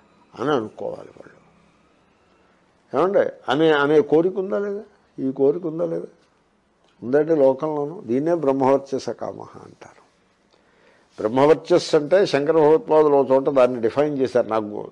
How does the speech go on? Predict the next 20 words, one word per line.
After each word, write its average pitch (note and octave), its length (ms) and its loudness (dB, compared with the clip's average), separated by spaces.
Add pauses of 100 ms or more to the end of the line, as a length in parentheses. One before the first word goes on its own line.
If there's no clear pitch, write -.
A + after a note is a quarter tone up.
ఆ - 80 -6
వాక్యం G#2+ 480 -4
గుర్తులేదు. B2 540 -2 (800)
వేదాధ్యయనము D#3 1160 4
ఇత్యాదులను D3 840 2
చేయుట C#3 320 2
వలన, A#2 520 2 (320)
గాయత్రీ C3+ 400 4
జపము, C3+ 500 2
వేదాధ్యయనము B2+ 1080 4 (520)
ఇత్యాదులను D3 640 4
అనుష్ఠించుట C3 760 -4
వలన A2+ 600 0 (580)
ముఖంలో D#3+ 720 4
వచ్చే E3 360 4
ఒకానొక C#3 560 4
తేజస్సుకి C#3+ 720 -2
బ్రహ్మవర్చసము A#2+ 1160 -6
అని A2+ 120 -12
పేరు. - 300 -14